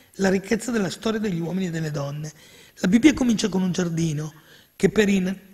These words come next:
gli antichi è l'immagine della natura, ma finisce con una città. L'ultima parola della Bibbia è la Gerusalemme celeste.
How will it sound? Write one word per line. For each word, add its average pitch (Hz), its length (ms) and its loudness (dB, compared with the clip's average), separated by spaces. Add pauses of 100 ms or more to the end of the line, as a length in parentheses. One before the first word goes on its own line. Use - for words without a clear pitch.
(120)
gli 170 340 -2
antichi 214 440 0
è - 140 -12
l'immagine 190 400 0
della 175 220 2
natura, 170 520 -2 (640)
ma 196 100 4
finisce 233 380 2
con 196 140 -2
una 202 160 0
città. - 480 -2 (1400)
L'ultima 220 420 6
parola 208 300 2
della 180 240 -2
Bibbia 208 220 0
è - 20 4
la 247 80 2
Gerusalemme 185 520 0
celeste. - 640 -8